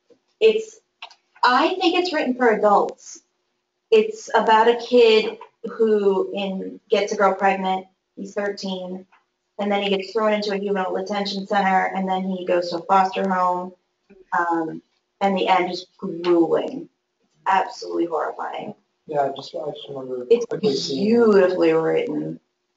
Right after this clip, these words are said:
Speaker 1: absolutely stunning.
Speaker 2: I think maybe I saw the description, so I didn't think it was thirteen-year-old.
Speaker 1: I think,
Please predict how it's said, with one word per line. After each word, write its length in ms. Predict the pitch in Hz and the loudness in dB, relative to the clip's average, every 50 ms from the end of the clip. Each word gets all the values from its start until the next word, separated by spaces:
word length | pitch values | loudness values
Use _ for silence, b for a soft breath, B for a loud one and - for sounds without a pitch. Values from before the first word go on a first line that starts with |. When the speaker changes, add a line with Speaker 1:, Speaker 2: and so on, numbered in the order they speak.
| - | -8
Speaker 1:
absolutely 640 | 185 190 190 185 - - - 175 - - - 175 175 | 0 0 0 0 0 -2 -6 -4 -4 -2 -4 -4 -6
stunning. 500 | - - - - - - 185 175 175 - - | -8 -14 -20 -20 -12 -10 -8 -2 0 0 2
Speaker 2:
I 40 | |
think 140 | 233 226 214 | 4 4 6
maybe 240 | 214 214 208 208 - | 6 6 6 6 6
I 100 | - - | 4 4
saw 380 | - - - 156 147 147 147 143 | 0 0 0 2 4 4 4 2
the 100 | 139 139 | 2 -2
description, 640 | - - - - - 147 - - 208 196 185 160 | -4 -10 -10 -8 -8 -8 -8 -8 -6 -6 -4 -6
so 160 | 160 - 143 135 | -4 -2 0 0
I 140 | 131 131 | 0 0
didn't 260 | - - 139 135 135 _ _ | -4 -8 -8 -8 -8 _ _
think 140 | - 131 131 | -20 -20 _
it 120 | _ _ _ | _ _ _
was 120 | 120 - _ _ - | _ -20 _ _ -14
thirteen-year-old. 680 | - 131 131 _ _ _ _ _ _ _ _ _ _ _ _ _ _ _ _ _ _ _ _ _ _ _ _ _ _ - | -12 -12 -12 _ _ _ _ _ _ _ _ _ _ _ _ _ _ _ _ _ _ _ _ _ _ _ _ _ _ 0
Speaker 1:
I 200 | - 226 226 - | 0 0 0 0
think, 380 | 277 269 277 277 277 - - | -2 0 0 0 -2 -6 -12